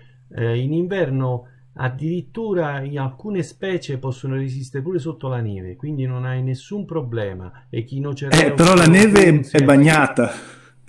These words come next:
Speaker 1: No, no, vai tranquillo, ci sono delle opunzie, se
Speaker 2: Ah.
Speaker 1: tu vedi, basta fare una piccola ricerca su internet e vedi cactacee da freddo e troverai,
Speaker 2: Mm.
Speaker 1: tra le prime foto troverai le opunzie, l'echinocereus, l'escobaria,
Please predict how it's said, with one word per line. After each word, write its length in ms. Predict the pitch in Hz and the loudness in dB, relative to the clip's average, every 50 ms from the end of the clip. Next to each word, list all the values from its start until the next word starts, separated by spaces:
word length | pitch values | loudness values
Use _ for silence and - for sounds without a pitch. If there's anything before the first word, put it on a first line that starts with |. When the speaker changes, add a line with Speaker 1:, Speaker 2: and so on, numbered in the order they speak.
| - 147 170 | -8 2 4
Speaker 1:
No, 300 | - - 226 233 226 220 | 4 4 4 2 0 -2
no, 240 | 214 208 208 208 190 | -2 -2 -4 -4 -2
vai 180 | 185 208 208 208 | -2 -4 -4 -4
tranquillo, 520 | - 190 190 185 160 175 175 151 127 123 | -4 -6 -6 -6 -6 -6 -6 -4 -4 -6
ci 140 | 117 - 135 | -8 -8 -10
sono 180 | 127 170 175 170 | -8 -6 -4 -2
delle 180 | 170 175 185 | -2 0 0
opunzie, 440 | 185 180 - 214 220 190 - - 135 | 0 -2 -2 -4 -6 -6 -6 -8 -10
se 140 | 123 - 156 | -10 -6 -2
Speaker 2:
Ah. 140 | 151 147 123 - | 0 0 0 0
Speaker 1:
tu 20 | |
vedi, 420 | 175 190 180 156 165 165 151 139 - - - - - | -4 -6 -6 -4 -4 -4 -6 -6 -10 -16 -20 -20 -8
basta 340 | 135 151 160 160 - 180 170 | -4 -2 -2 -2 -2 -6 -6
fare 180 | - 175 165 170 | -4 -4 -2 -2
una 120 | 175 170 | -4 -4
piccola 320 | 165 - - - - 175 165 | -6 -8 -10 -8 -6 -4 -4
ricerca 380 | 160 147 156 165 147 - - | -4 -4 -6 -6 -6 -6 -10
su 140 | 143 - 180 | -12 -10 -10
internet 500 | 185 175 165 151 131 135 123 131 127 131 | -8 -6 -6 -6 -6 -8 -8 -8 -8 -8
e 60 | 147 135 | -8 -8
vedi 220 | 139 160 143 135 | -8 -8 -8 -8
cactacee 760 | 123 131 131 123 - - _ - 165 165 151 - - 143 135 | -8 -8 -8 -10 -10 -12 _ -8 -6 -6 -6 -8 -8 -8 -6
da 160 | 127 139 135 | -6 -6 -6
freddo 680 | 135 - 143 147 143 131 117 107 110 113 104 - - _ - _ _ _ _ | -6 -8 -8 -8 -8 -8 -8 -6 -6 -6 -6 -8 -12 _ -20 _ _ _ _
e 140 | 120 113 | -14 -12
troverai, 640 | - - 143 147 151 151 139 131 123 120 120 131 127 | -10 -8 -6 -4 0 4 6 6 6 6 6 2 -2
Speaker 2:
Mm. 40 | 123 | -4
Speaker 1:
tra 220 | - - 143 139 | -6 -8 -10 -8
le 140 | 139 147 147 | -8 -8 -8
prime 320 | 135 - 165 156 139 143 143 | -6 -6 -4 -4 -4 -4 2
foto 400 | - - - 135 131 - 127 - | 4 4 4 4 2 -2 -6 -6
troverai 520 | - 127 117 131 127 123 127 123 120 110 | -6 -6 -6 -4 -4 -4 -4 -4 -4 -4
le 100 | 110 113 | -4 -4
opunzie, 600 | 131 131 - 165 175 160 151 139 127 117 - 120 | -4 -4 -4 -4 -4 -2 -2 -4 -6 -6 -6 -8
l'echinocereus, 1120 | 110 110 113 110 - 120 120 120 117 117 135 135 131 147 147 143 131 127 117 - - - - 123 120 117 - - - - - | -6 -6 -8 -8 -6 -6 -6 -6 -6 -6 -8 -8 -8 -6 -6 -6 -6 -6 -8 -10 -12 -10 -6 -6 -6 -6 -8 -12 -18 -18 -8
l'escobaria, 1300 | - 120 120 117 - - 143 139 127 151 160 156 143 139 131 120 117 117 123 120 120 120 120 - - | -6 -4 -4 -4 -6 -8 -8 -6 -2 0 0 0 0 0 -2 -2 -2 -2 -2 -2 -2 0 0 0 0